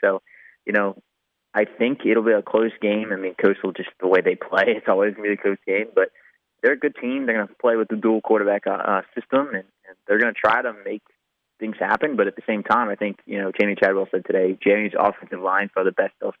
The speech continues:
see, and defense is probably the best they'll see all year. So it's not gonna be an easy test for Coastal, and it's also not gonna be an easy last game of the year for, for J M U.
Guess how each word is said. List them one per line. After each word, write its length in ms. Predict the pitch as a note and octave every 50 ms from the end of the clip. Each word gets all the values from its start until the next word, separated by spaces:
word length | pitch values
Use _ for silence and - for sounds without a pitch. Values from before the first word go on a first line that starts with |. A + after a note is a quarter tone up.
| _
see, 200 | - G#2 G2+ G#2
and 80 | G2+ - _ _ -
defense 320 | A2 C3 - G2+ F#2 - _ _
is 60 | _
probably 200 | - F2+ F#2+ G2
the 80 | F#2+ F#2+ - -
best 140 | - - -
they'll 120 | - F#2+ - - -
see 80 | G2+
all 80 | F#2+ F#2 -
year. 100 | - G#2 G#2 - -
So 160 | G#2+ G#2 G2+ - - - - - - - - - _ _ -
it's 140 | G2+ - -
not 200 | B2+ C3+ C#3+ -
gonna 100 | - C#3
be 60 | C3+ C3
an 80 | B2+
easy 160 | C3 A#2+ G#2+
test 220 | - A2+ A2+ A2+ -
for 80 | - G#2
Coastal, 340 | - G#2+ A2 B2 A#2+ D3+ C#3+
and 80 | C3 G#2
it's 120 | F#2 -
also 240 | G2+ G#2 - - F#2+
not 240 | F#2+ G2 G2+ G2 -
gonna 140 | G2+ F#2+
be 20 | F#2+
an 60 | - -
easy 340 | G#2 G2+ - G2 F#2+ F#2 - _ _ _ _ _ _ _ -
last 320 | F#2+ F#2 F2+ F2+ E2+ _ -
game 140 | G2+ F#2+ F#2
of 60 | -
the 60 | F2+
year 220 | F#2 F2+ F#2 F2+ -
for, 180 | - G#2 F#2+ F#2
for 120 | - G#2
J 140 | F2+ F2 F2+ E2+
M 40 | E2 E2
U. 80 | E2